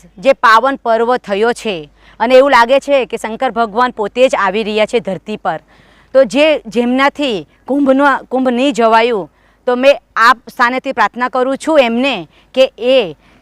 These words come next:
શિવકથાનો, અ, આમ,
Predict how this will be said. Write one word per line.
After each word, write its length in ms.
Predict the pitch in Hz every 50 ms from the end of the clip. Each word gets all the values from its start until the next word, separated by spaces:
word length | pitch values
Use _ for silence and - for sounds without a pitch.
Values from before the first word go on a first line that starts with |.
| _ _ -
શિવકથાનો, 960 | 311 339 359 - 311 277 - - 254 269 269 262 277 294 277 220 175 147 - _ _ _ _ _ _ _ _ _ _ _ _ _ -
અ, 40 | 220 202 190 190 185 185 175 - -
આમ, 280 | 208 208 220 240 240